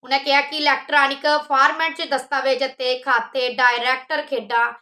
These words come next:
ਪੰਜਾਬ ਸਰਕਾਰ ਨੂੰ ਮੁਹੱਈਆ ਕਰਵਾਏ ਜਾਣਗੇ। ਉਨ੍ਹਾਂ ਕਿਹਾ ਕਿ ਪੰਜ ਮੈਂਬਰੀ ਕਮੇਟੀ ਦਾ ਗਠਨ ਕੀਤਾ ਜਾਵੇਗਾ, ਜਿਸ ਨਾਲ ਜਨਰਲ ਸਕੱਤਰ, ਦੋ ਸੀਨੀਅਰ ਕੋਚ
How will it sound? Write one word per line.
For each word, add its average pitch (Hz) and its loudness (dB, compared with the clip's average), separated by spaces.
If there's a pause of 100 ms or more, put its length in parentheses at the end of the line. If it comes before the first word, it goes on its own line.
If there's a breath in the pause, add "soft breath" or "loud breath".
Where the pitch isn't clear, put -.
(340)
ਪੰਜਾਬ 269 2
ਸਰਕਾਰ 294 2
ਨੂੰ 294 -8
ਮੁਹੱਈਆ 269 -2
ਕਰਵਾਏ 277 0
ਜਾਣਗੇ। 277 0 (320)
ਉਨ੍ਹਾਂ 302 -2
ਕਿਹਾ 311 2
ਕਿ 320 -4
ਪੰਜ 311 -4
ਮੈਂਬਰੀ 302 0
ਕਮੇਟੀ 294 -4
ਦਾ 294 4
ਗਠਨ 277 -2
ਕੀਤਾ 294 -4
ਜਾਵੇਗਾ, 294 4
ਜਿਸ 277 -2
ਨਾਲ 302 4
ਜਨਰਲ 285 2
ਸਕੱਤਰ, 277 -2
ਦੋ 254 0
ਸੀਨੀਅਰ 294 -6
ਕੋਚ 254 -2